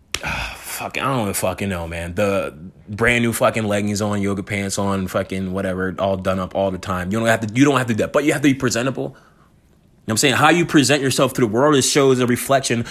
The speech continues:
on how you see yourself innately. Like, how do you, like, do you care about yourself? I know you don't care about what other people think. I know, I know. Trust me, trust me. I know we don't care what other people think. I know. But do you care about yourself?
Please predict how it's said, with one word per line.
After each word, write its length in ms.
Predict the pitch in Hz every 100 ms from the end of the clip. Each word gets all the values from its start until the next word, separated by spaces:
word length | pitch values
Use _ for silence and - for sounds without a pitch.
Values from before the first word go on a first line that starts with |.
| - -
on 140 | 120
how 160 | 110 131
you 160 | 127
see 180 | 117 143
yourself 480 | 135 120 - 120 110
innately. 440 | 113 107 143 120 98
Like, 140 | 117
how 140 | - 156
do 80 |
you, 100 | 151 143 -
like, 160 | 135 120
do 60 |
you 100 | 170
care 300 | 180 - 151
about 220 | 190 185
yourself? 540 | 226 214 - 262 - _ _ _ _ _ _ _ _ -
I 80 | 165
know 60 | 208
you 120 | 196
don't 160 | 175
care 120 | - 160
about 160 | 147
what 100 | 135
other 100 | 127
people 200 | 135 113
think. 260 | 104 95 76
I 160 | 113
know, 160 | 110 85
I 140 | 98
know. 120 | 98 80
Trust 300 | 123 98 82
me, 100 | 76
trust 280 | 107 90
me. 160 | 80 71 - - -
I 220 | 92 101
know 180 | 78 76
we 80 |
don't 200 | 95 98
care 200 | 87 95
what 80 | 95
other 100 | 92
people 220 | 87 87
think. 220 | 80 80 -
I 120 | 107
know. 120 | 90
But 120 | 82 113
do 60 |
you 120 | 160
care 180 | 175 185
about 200 | 160 139
yourself? 760 | 107 - - 135 139 - -